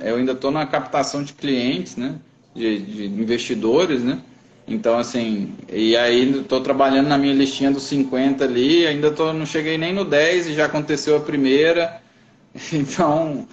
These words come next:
então ainda tem ainda alguns aí que a gente vai se dedicar mais, né? É, igual nesse período,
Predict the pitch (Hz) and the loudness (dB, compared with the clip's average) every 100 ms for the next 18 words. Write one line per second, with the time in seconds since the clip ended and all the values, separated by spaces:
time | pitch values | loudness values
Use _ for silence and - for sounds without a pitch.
0 | - _ _ _ - 135 147 151 147 151 | -20 _ _ _ 2 4 4 2 2 0
1 | 151 143 143 139 131 120 143 143 123 135 | 2 2 4 6 6 4 4 4 2 2
2 | 165 170 147 135 135 139 147 139 135 139 | 2 0 4 4 4 2 -2 -2 -2 -2
3 | 127 - - 123 135 135 139 - 143 139 | -4 -6 -2 0 0 0 -2 -2 -2 0
4 | 120 120 143 127 117 127 131 _ _ _ | 0 0 0 -2 -4 -8 -10 _ _ _
5 | 117 120 117 113 92 110 123 127 101 101 | 2 4 4 4 2 0 2 2 0 0
6 | 131 135 - 156 139 151 151 139 123 | 2 2 2 2 4 2 2 0 -2